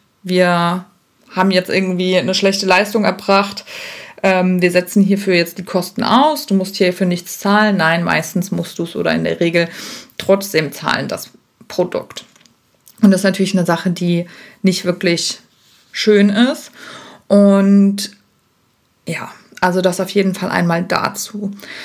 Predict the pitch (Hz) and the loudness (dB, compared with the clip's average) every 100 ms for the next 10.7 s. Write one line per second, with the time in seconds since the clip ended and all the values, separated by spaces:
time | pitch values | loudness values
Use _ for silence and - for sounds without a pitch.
0 | - - - _ _ - 247 311 415 392 | -14 -14 -18 _ _ 2 4 2 0 2
1 | 233 226 233 208 208 202 208 208 202 208 | 2 2 4 2 2 2 4 2 2 2
2 | 202 202 202 196 196 - - - - 208 | 4 4 4 2 0 -6 -8 -12 -8 2
3 | 196 190 180 185 180 - - - 190 180 | 2 2 0 0 -2 -6 -10 -2 0 0
4 | - 202 - 214 202 202 202 226 247 240 | 0 0 0 4 4 4 2 2 2 4
5 | 233 233 233 233 - - - - - 190 | 4 4 2 -4 -14 -20 -20 -16 -2 0
6 | 190 - 202 202 175 175 170 165 170 170 | 0 0 -2 0 2 2 2 2 2 2
7 | 165 165 - - - 277 269 - 202 208 | 0 -2 -8 -16 -2 -2 -2 2 4 4
8 | 202 202 185 175 - 175 175 175 175 - | 0 -2 -2 -2 -2 0 2 0 -2 -6
9 | - _ 208 190 180 180 240 - 226 208 | -14 _ -6 -2 0 0 0 0 0 2
10 | 220 - - 202 202 202 202 | 0 -2 0 2 4 4 2